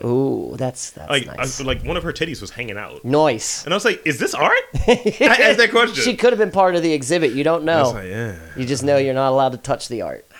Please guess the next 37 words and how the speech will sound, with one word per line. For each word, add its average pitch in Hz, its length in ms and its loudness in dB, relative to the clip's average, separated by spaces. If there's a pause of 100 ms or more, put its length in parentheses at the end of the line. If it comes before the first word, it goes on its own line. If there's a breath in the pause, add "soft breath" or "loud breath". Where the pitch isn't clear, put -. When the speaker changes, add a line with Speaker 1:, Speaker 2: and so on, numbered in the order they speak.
(280 loud breath)
Speaker 2:
Well, 151 140 2
I, 139 100 2
I 123 180 0
don't, 110 200 -4
I 110 60 -6
don't 101 140 -6
touch 95 200 -8
art. 90 320 -8 (280)
I 147 60 0
don't 143 100 2
believe 120 200 0
in 98 60 -6
art 90 180 -6
either. 87 300 -8 (300)
Speaker 1:
<laughs> - 500 -8
Speaker 2:
I 123 80 -2
disrespect 113 580 -4
art. 98 280 -4
Speaker 1:
That's 147 320 2
not 160 180 2
a 151 60 2
bad 135 280 2
stance 131 440 -4
to 120 100 -12
take. 117 500 -6
Speaker 2:
Here's 147 260 -2
the 165 80 -2
Speaker 1:
I 151 40 6
Speaker 2:
dis- 147 80 6
Speaker 1:
like 151 200 4
the 151 100 2
idea 135 340 0
that 127 140 -4
you 131 100 -6
don't 120 300 -4
believe 113 320 -6
in 107 100 -8